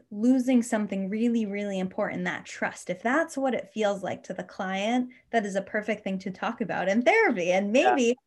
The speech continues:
Speaker 1: a reason to either continue to, to delve into that a little bit more,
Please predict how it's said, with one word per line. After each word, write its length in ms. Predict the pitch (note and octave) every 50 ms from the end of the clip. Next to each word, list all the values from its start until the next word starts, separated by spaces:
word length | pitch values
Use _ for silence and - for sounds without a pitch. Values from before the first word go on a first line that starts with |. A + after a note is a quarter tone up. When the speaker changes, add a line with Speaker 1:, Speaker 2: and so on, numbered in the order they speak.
| _ _ _ -
Speaker 1:
a 100 | B3+ B3+
reason 440 | A#3 B3+ C4 C4+ B3 B3+ B3+ B3 B3
to 220 | B3 A3+ - - A#3+
either 380 | A#3+ G3+ A3+ A3 G#3+ G#3+ G#3+ - _ _ _
continue 840 | - - A3+ G#3+ - - - C4 D4 D#4+ C#4 F#3 - - - A3 A3 -
to, 420 | - - - B3 A3 G#3+ G3+ A3 - _ _ _ _
to 140 | - - A3
delve 440 | F3+ - G#3+ G#3 A3+ B3+ D4 C#4+ G#3
into 380 | - - B3 C4 C4+ - B3+ A3
that 200 | G3+ F#3 F#3 - -
a 60 | F#3
little 240 | F#3+ G3 F#3+ F#3 F3
bit 200 | F3 - - -
more, 400 | G3 G#3 A3 G#3 F#3+ F3+ F3+